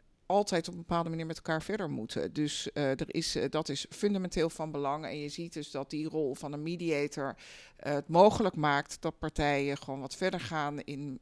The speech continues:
het uitwisselen met elkaar. Als ik daar dan zit en inderdaad wat meer observeer, eh,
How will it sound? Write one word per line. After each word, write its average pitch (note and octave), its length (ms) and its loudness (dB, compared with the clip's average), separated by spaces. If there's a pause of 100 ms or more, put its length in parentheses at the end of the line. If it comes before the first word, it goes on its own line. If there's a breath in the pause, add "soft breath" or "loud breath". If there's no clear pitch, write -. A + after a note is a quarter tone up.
(200)
het - 200 -8
uitwisselen F#3 560 2
met F#3 140 -4
elkaar. - 560 -4
Als G3+ 200 8
ik G#3 120 2
daar G#3 200 8
dan F#3+ 180 2
zit A3 280 4
en F3+ 220 0
inderdaad E3+ 540 2
wat E3 160 -6
meer E3 280 0
observeer, D#3+ 760 2 (400 loud breath)
eh, E3 400 4